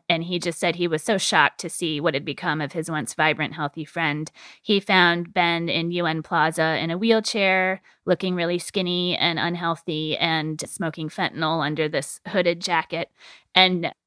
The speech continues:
James just said he was shocked by this sight. Eventually, uh, after a couple of days, told Ben, "You know, I'm leaving. I don't want to remember you this way." And that seems to have been somewhat of a turning point for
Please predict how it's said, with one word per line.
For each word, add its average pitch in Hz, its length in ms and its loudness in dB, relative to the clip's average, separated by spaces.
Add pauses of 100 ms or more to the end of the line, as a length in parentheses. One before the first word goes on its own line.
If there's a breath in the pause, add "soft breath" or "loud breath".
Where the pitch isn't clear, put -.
(120)
James 175 280 4
just 170 160 -2
said 160 160 -2
he 165 120 -4
was 151 160 0
shocked 156 400 0
by 139 440 -2
this 170 140 -2
sight. - 580 2 (320 soft breath)
Eventually, 185 840 6 (120)
uh, 190 40 6
after 160 580 2
a 156 60 2
couple 170 300 -4
of 156 100 -2
days, 156 440 2 (280)
told 160 340 2
Ben, 156 320 2
"You 165 80 -2
know, 156 80 2
I'm 151 160 2
leaving. 147 340 -2
I 156 220 4
don't 147 140 0
want 120 100 -2
to 120 60 -2
remember 123 280 -2
you 123 180 -2
this 139 220 0
way." 143 220 4
And 175 120 2
that 175 200 4
seems 160 200 -4
to 175 100 -4
have 156 180 -4
been 143 280 -2
somewhat 143 300 0
of 143 80 0
a 139 60 -6
turning 120 340 -6
point 135 260 -6
for 143 300 -4